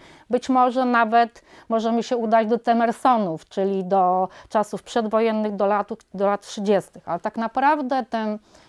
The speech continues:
gigantyczny rozkwit, e, em, polskiej szkoły ilustracji, e, m,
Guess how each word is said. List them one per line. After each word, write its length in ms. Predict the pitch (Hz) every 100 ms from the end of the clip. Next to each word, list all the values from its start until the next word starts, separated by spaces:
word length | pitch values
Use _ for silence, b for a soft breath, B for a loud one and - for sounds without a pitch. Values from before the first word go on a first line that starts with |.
| b
gigantyczny 760 | 214 233 220 262 254 - 226 208
rozkwit, 760 | 196 220 220 - 220 208 - - 190
e, 280 | 190 185 - _
em, 300 | 185 190 190 185 b b
polskiej 420 | 220 226 - 220
szkoły 340 | - - 214 220
ilustracji, 1200 | 214 208 - 226 196 185 - 190 190 185 185 -
e, 40 | 180 180 180 180 180 -
m, 480 | 196 190 185 185